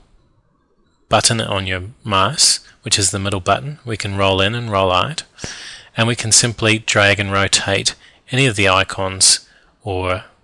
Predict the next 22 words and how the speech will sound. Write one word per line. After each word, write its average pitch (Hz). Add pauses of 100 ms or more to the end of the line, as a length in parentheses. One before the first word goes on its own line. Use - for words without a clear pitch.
(140)
cabinets -
in 127
our 92 (220)
catalog, 95
which -
we'll 101
touch -
on 98
shortly. - (640)
We 104
can 113
even 139
change 110
the 92
view 117
of 117
these 190
by 95
right 92
mouse 95
button 98
clicking. -